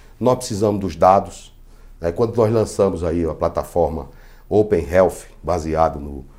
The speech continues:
Open Finance, adotado no Banco Central, né? O Open Banking e o Open Insurance, isso é pra dar a cada um o direito de ter o seu dado e usar esse dado para o seu próprio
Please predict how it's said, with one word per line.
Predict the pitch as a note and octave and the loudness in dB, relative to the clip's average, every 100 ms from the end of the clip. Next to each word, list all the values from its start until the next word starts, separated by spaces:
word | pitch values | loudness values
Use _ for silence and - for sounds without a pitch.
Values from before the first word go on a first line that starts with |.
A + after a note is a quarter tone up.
| - - | -20 -4
Open | F#2+ G2+ E2 | -2 -2 -6
Finance, | - E2 F2 D2+ - C#2 | -2 0 0 -2 -8 -10
adotado | D2+ C#2+ D#2 D2+ | -6 -6 -6 -6
no | D2+ | -6
Banco | C#2+ D#2 | -6 -8
Central, | - - - G#2+ F#2 | -10 -10 -2 0 0
né? | G#2+ C3 - - - - | -4 -8 -14 -20 -20 -6
O | F2+ | -4
Open | F#2+ F2+ | -2 -4
Banking | E2 G#2+ G#2+ | -2 -2 -2
e | C3 | -2
o | G2 | 0
Open | A2 F2 | 0 -4
Insurance, | E2 - D3+ A#2+ - - - - - | -6 -4 -2 -2 -4 -10 -18 -20 -6
isso | B2+ C3+ | -4 0
é | E3+ | 2
pra | F#3+ | 2
dar | F3 G2+ | 4 4
a | F#2 | 4
cada | - B3 A#3+ | 0 2 4
um | C3 A2 C3 - - - - - | 4 0 -4 -10 -20 -20 -20 -10
o | C#3 | -2
direito | F3+ A#2+ A#2+ | 2 2 2
de | A#2+ | -4
ter | A#2+ F3+ | 2 4
o | A3+ | 4
seu | - G#3+ | 2 0
dado | F2+ D#2 F2 - - - - - | 2 2 2 -2 -16 -20 -16 -4
e | E3+ | -2
usar | C3 A#2+ D3 | 2 4 4
esse | D3+ | 2
dado | A#2+ G2 F#2+ A2+ | 2 6 6 4
para | - A#2 | 0 0
o | G#2+ | 0
seu | - C3 | 0 -2
próprio | C3 G#2 A2 A2+ | 2 6 6 4